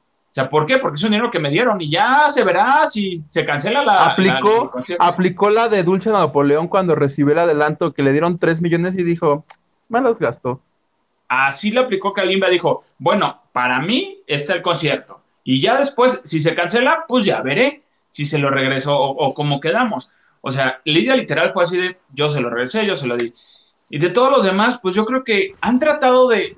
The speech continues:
Speaker 1: de no quererse embarrar y de no querer salir mal con Ari. Yo así lo vi. Y Ari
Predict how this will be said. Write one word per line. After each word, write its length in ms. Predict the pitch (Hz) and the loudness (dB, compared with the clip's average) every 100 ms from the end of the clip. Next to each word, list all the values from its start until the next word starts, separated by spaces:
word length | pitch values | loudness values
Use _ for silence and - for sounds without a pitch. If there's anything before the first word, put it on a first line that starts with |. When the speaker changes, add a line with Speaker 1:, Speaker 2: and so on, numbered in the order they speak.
| - | -8
Speaker 1:
de 140 | 165 | -4
no 180 | 185 226 | -2 -2
quererse 320 | 240 220 220 233 | -2 -2 -2 -2
embarrar 460 | 147 143 170 180 | -2 -2 -2 -4
y 120 | 185 175 | -4 -2
de 160 | 175 | 0
no 220 | 208 247 - | 0 -2 0
querer 260 | 254 226 | 2 2
salir 540 | 233 214 175 190 196 - _ | 2 0 2 0 -2 -8 _
mal 560 | 160 165 180 175 240 - _ _ _ | -4 0 0 0 -4 -10 _ _ _
con 340 | 143 139 139 - _ | -4 -4 -4 -12 _
Ari. 420 | 165 180 135 104 _ | -4 -2 -4 -10 _
Yo 200 | 139 151 185 | -10 -4 -4
así 180 | 185 | -2
lo 120 | 180 151 | -2 0
vi. 280 | 147 127 _ _ | -2 -6 _ _
Y 160 | 127 156 | -4 0
Ari 420 | 190 226 226 | 2 0 -2